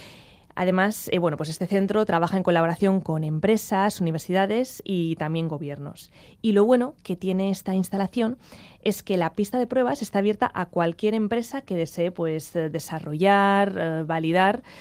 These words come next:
su sistema. Y justamente este mes de septiembre se realizó la primera prueba oficial en esta instalación.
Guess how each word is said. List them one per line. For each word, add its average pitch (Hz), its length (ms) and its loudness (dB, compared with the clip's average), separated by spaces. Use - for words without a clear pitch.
su - 160 0
sistema. - 540 -4
Y 208 120 0
justamente 277 640 -2
este 226 240 -2
mes 208 100 0
de 208 60 -2
septiembre 240 640 0
se 170 160 -2
realizó 165 420 0
la 190 100 2
primera 180 360 0
prueba 180 180 2
oficial 214 540 -2
en 165 180 -4
esta 165 260 -6
instalación. 151 720 -6